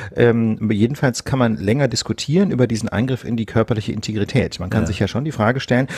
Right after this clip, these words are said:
Speaker 1: ob diese körperliche Integrität nicht eigentlich nur den lebenden Menschen schützt. Ähm, ich will da jetzt keine ab-, abschließende
Speaker 2: Aber das ist
Speaker 1: Entscheidung
Speaker 2: zumindest nicht klar, ja? Also
Speaker 1: Es ist zumindest nicht klar.
Speaker 2: Ja,
Speaker 1: Es ist
Speaker 2: ja.
Speaker 1: zumindest nicht klar und ich habe auch keine klare Aussage zum Beispiel des Bundesverfassungsgerichts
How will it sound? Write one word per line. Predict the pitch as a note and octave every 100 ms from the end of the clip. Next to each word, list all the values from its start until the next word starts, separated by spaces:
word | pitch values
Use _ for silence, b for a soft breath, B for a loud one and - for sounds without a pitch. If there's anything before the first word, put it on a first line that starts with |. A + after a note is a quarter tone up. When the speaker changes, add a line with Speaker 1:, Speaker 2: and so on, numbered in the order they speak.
| B -
Speaker 1:
ob | B2+ -
diese | C3+ A#2+
körperliche | - A#2+ C3 A#2+
Integrität | A#2+ A#2 A2+ G#2 A#2+
nicht | A2+ -
eigentlich | F#2+ A2 B2+ A#2+
nur | A#2 A2
den | G2+
lebenden | F#2+ A#2+ C#3
Menschen | C3 C3+ C#3+ C#3+
schützt. | - E3+ - - B B G#2+ -
Ähm, | B2 A#2+ A#2
ich | A2+ -
will | C#3
da |
jetzt | A#2+ A2+
keine | B2+
ab-, | - A#2 _ _ - -
abschließende | - - A#2 A#2+
Speaker 2:
Aber | G#2+
das | A#2+
ist | B2+
Speaker 1:
Entscheidung | A#2 D#3
Speaker 2:
zumindest | F3 E3+
nicht | E3+ -
klar, | C3+ B2 E2
ja? | D2 G#2 F3
Also | G#2 G2
Speaker 1:
Es | G2
ist | D3+ -
zumindest | F3+ B3 -
nicht | A#3
klar. | - G3+
Speaker 2:
Ja, |
Speaker 1:
Es | F#2
ist | B2
Speaker 2:
ja. |
Speaker 1:
zumindest | E3+ F3+ A3 D#3+
nicht | -
klar | F3+
und | G3+
ich | D3+
habe | E3+
auch | B2
keine | - E3
klare | D#3+ C#3 C#3+ C#3+
Aussage | C3+ - C3
zum | -
Beispiel | B2+ B2
des | A#2+
Bundesverfassungsgerichts | C3 A#2+ A2 A2+ - C#3+ C3+ C3+